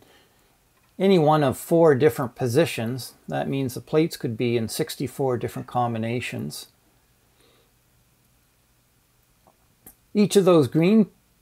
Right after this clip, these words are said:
pieces can be rotated four times or put end over end, so you've got eight different positions for each of the green pieces. That gives over three thousand different combinations that they can be in.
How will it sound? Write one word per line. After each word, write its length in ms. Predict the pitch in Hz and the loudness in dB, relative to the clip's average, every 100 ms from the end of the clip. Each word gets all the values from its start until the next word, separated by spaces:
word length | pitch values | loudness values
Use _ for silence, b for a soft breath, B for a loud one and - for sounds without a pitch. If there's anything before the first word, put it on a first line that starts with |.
| _ - | _ -6
pieces 500 | 156 143 - 156 - | -4 -4 -4 -4 -4
can 380 | 139 127 127 | -4 -2 -2
be 320 | 117 120 113 - | 0 0 -2 -4
rotated 520 | 123 139 - 135 131 117 | -2 -2 0 -2 -2 -6
four 280 | 139 135 | -4 -4
times 500 | 127 120 120 131 123 | -4 -4 -2 -4 -6
or 100 | - | -8
put 280 | - - 131 | -10 -6 -4
end 200 | 127 123 | -2 -2
over 300 | 117 107 110 | -2 -2 -4
end, 240 | 113 131 131 | -4 -6 -6
so 140 | 113 | -8
you've 160 | 101 104 | -8 -6
got 160 | 104 | -4
eight 200 | 135 131 | -4 -4
different 320 | 131 123 123 | -4 -6 -8
positions 480 | - 101 117 - 120 | -10 -6 -6 -6 -12
for 160 | - 110 | -10 -8
each 220 | 117 - | -8 -10
of 80 | 104 | -12
the 80 | 107 | -10
green 300 | 120 123 117 | -6 -6 -6
pieces. 540 | 117 107 - 127 - b b b b b b b - | -8 -10 -10 -14 -16 b b b b b b b -8
That 200 | 185 196 | -6 -4
gives 200 | 311 180 | -4 0
over 240 | 185 147 | 0 0
three 360 | - - 180 165 | -6 -8 -6 -4
thousand 580 | 151 131 131 131 113 104 | -2 -2 -2 -4 -6 -4
different 300 | 131 120 - | -4 -6 -8
combinations 1120 | 135 120 110 104 113 113 - 107 98 - - _ _ | -4 -4 -4 -6 -8 -8 -10 -12 -14 -16 -20 _ _
that 160 | 101 - | -16 -8
they 160 | 107 | -10
can 180 | 104 104 | -8 -12
be 160 | 107 - | -10 -12
in. 180 | - | -14